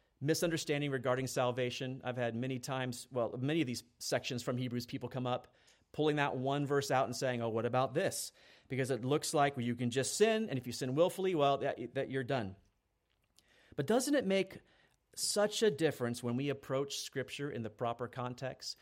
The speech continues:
We've been studying, we've seen the flow of the argument up to this point. Here, the gospel has been presented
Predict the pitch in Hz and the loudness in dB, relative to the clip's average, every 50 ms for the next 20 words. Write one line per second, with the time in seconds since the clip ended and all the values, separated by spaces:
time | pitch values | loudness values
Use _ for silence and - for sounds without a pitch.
0 | - _ 127 139 170 151 175 180 170 170 - - - 160 156 160 175 180 196 202 | -14 _ 2 2 2 4 4 2 2 2 2 0 2 2 2 2 2 0 0 -2
1 | 175 - - 143 151 170 - - - 165 156 170 180 175 170 165 - - 151 143 | -4 -6 -2 0 0 0 0 -2 -2 0 0 0 2 2 2 2 0 0 0 2
2 | 151 160 165 160 147 147 151 151 139 143 151 160 147 175 170 156 156 151 - 143 | 4 4 4 4 2 2 0 2 4 4 4 2 0 -2 0 0 -2 -2 -2 -4
3 | 151 160 - - - - 170 165 170 175 170 - _ - - - - - - _ | -4 -4 -4 -6 -6 -2 -2 0 0 -2 -4 -10 _ -20 -20 -20 -20 -20 -20 _
4 | - 175 185 190 208 208 175 - 135 110 110 110 160 160 175 208 226 - - - | 0 4 6 6 6 6 6 4 0 0 -4 0 2 4 4 4 2 0 -4 0
5 | 233 220 190 170 180 180 160 135 131 170 170 170 170 - 156 123 - 156 151 147 | 0 0 2 2 0 0 0 -2 -2 -2 -2 -2 -2 -2 -4 -2 0 -2 -2 -2
6 | 170 156 | -4 -4